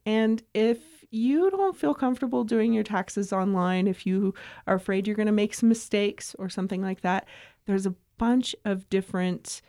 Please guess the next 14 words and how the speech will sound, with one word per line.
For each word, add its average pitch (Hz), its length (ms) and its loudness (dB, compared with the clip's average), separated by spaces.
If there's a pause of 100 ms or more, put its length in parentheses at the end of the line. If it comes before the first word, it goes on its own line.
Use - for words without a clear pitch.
programs 226 680 0
out 165 280 -2
there 180 500 -4
where 190 160 -2
you 202 480 2
can 226 220 2
go 170 440 0
and 165 140 -4
they'll 160 80 0
do 165 140 -2
your 185 120 0
taxes - 380 -8
for - 140 -8
free - 400 -14